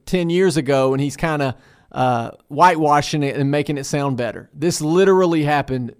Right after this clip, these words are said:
just a few months ago. And this is what, what occurred.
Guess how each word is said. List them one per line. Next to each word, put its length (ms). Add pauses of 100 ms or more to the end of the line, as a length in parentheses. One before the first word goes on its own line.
just 320
a 60
few 160
months 240
ago. 280 (1120)
And 160
this 240
is 200
what, 440 (540)
what 180
occurred. 460